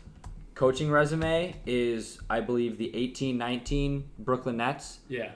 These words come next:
Speaker 1: which was the year that D'Angelo Russell was an all-star.
Speaker 2: Mm-hmm.
Speaker 1: Karis LeVert burst onto the scene. Jared Allen burst onto the scene.
Speaker 2: Dinwiddie had a real breakout year that
Speaker 1: Yeah.
Speaker 2: year.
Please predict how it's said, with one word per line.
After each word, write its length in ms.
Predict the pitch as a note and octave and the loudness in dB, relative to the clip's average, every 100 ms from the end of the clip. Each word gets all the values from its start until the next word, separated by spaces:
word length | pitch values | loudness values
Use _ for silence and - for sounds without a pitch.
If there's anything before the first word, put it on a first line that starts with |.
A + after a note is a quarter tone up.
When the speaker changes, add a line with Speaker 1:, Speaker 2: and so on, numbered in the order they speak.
| - | 2
Speaker 1:
which 240 | C3 C3 | 4 6
was 260 | C3 C3 A#2+ | 8 6 6
the 80 | B2+ | 4
year 140 | C3+ | 6
that 140 | C3 A#2 | 4 2
D'Angelo 440 | B2 B2+ A#2+ C3 | 2 2 4 4
Russell 340 | B2 A#2+ - B2+ | 6 4 2 2
was 180 | A2+ A2 | 2 2
an 80 | |
all-star. 800 | A2 A2 A2 - A2 A2 G#2+ G#2+ G#2+ | 2 4 2 2 2 4 4 2 -2
Speaker 2:
Mm-hmm. 280 | C#3 A#2 G#2+ | -6 -6 -10
Speaker 1:
Karis 400 | - C3 C3 - | 4 4 6 2
LeVert 400 | A#2 A#2 B2 G#2+ | 2 6 4 4
burst 240 | A#2 A2 | 0 2
onto 220 | A#2 A2+ | -2 0
the 80 | A2 | -2
scene. 380 | - A#2+ A#2 A2+ | -4 -6 -4 -2
Jared 280 | A2+ A2+ A2+ | 0 2 4
Allen 320 | G#2+ A2 A2 | 6 4 2
burst 280 | A2 A2 A2 | 0 0 0
onto 220 | A2+ G#2+ | 0 0
the 100 | G2 | -4
scene. 520 | G2 A2 G#2+ G#2 G2+ | -6 -2 0 0 -2
Speaker 2:
Dinwiddie 420 | G2 B2+ C3 B2+ B2 | -2 0 0 0 0
had 120 | A#2 | 0
a 40 | |
real 140 | B2 A#2 | -2 -4
breakout 460 | A#2 A#2 A#2 A2 | -4 -4 -2 -2
year 100 | A2+ | 0
that 100 | A2 | 2
Speaker 1:
Yeah. 220 | A#2 A2 G#2+ | 4 6 4
Speaker 2:
year. 260 | A2 A2+ | -2 -6